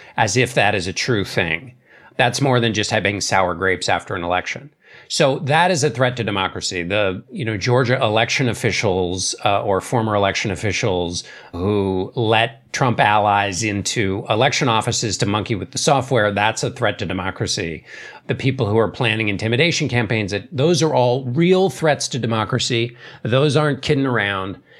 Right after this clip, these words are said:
And, um, the fact that a kind of an anesthetizing, self-anesthetizing process has grown up where those threats among a lot of Republicans are just kind of waved away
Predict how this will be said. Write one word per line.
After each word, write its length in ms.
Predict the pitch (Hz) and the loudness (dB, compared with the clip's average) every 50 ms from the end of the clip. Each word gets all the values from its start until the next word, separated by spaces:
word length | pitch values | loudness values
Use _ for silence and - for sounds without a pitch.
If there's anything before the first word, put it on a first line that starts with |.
| - - _ _ - | -20 -20 _ _ 0
And, 440 | 117 113 123 123 120 123 127 127 127 - | 2 2 4 4 2 2 0 0 0 -2
um, 420 | 120 123 123 120 117 113 123 127 - _ _ _ - | 0 0 0 0 0 -2 -4 -8 -12 _ _ _ -6
the 160 | 123 123 131 | -2 0 0
fact 380 | 127 - 156 147 143 139 135 - | 0 2 0 2 2 0 -2 0
that 180 | 139 127 117 | 2 2 4
a 80 | 120 113 | 2 0
kind 340 | - - 127 120 117 113 107 | 0 0 0 0 2 2 0
of 220 | 104 92 95 - | -2 -2 -4 -4
an 140 | 123 120 113 | -2 -2 -2
anesthetizing, 1300 | 110 110 113 123 151 131 - - - 147 - - 123 117 107 107 98 87 104 101 101 101 98 98 95 - - - _ _ - | 0 0 2 2 2 0 0 -4 -6 -6 -2 0 0 2 2 0 0 -2 0 0 0 0 -2 -4 -6 -8 -12 -20 _ _ -8
self-anesthetizing 1500 | - - - 170 175 170 - 175 143 127 117 113 - - - 107 - 110 113 113 110 107 98 95 110 107 98 98 98 - - - _ _ _ | -4 0 2 2 2 2 2 2 2 2 2 2 0 -2 -6 -6 -2 0 2 2 2 2 0 0 0 0 0 0 -4 -6 -8 -16 _ _ _
process 520 | - - - 143 151 156 - - 147 123 - | -4 2 4 4 4 4 2 0 -2 -2 -2
has 160 | 127 104 - | -2 -4 -2
grown 320 | - 107 104 101 104 98 | 0 0 2 2 2 2
up 220 | 98 95 95 - - | 0 0 0 -2 -2
where 300 | 110 107 101 101 104 101 | 0 2 2 2 2 2
those 400 | 95 110 120 123 127 135 120 - | 2 2 2 2 2 0 0 -2
threats 560 | - 127 117 110 107 104 101 - - - - - - - - _ _ | -2 0 2 2 2 2 0 -2 -6 -6 -6 -10 -18 -20 -20 _ _
among 320 | - - 113 113 113 110 113 | -8 -4 -2 0 0 0 2
a 60 | 113 | 2
lot 180 | 110 107 104 104 | 4 4 4 4
of 60 | 104 | 2
Republicans 500 | 104 - 135 170 170 156 - 131 117 104 | 0 2 2 2 2 2 0 0 0 0
are 60 | 110 | 0
just 180 | 104 101 - - | -2 -2 -2 0
kind 140 | 127 110 | 0 0
of 80 | 101 87 | 0 0
waved 400 | 90 101 101 101 101 98 98 - | 0 0 2 2 0 0 0 0
away 600 | 98 98 117 139 135 107 92 87 85 87 82 - | 2 4 4 4 4 2 2 0 -2 -4 -6 -8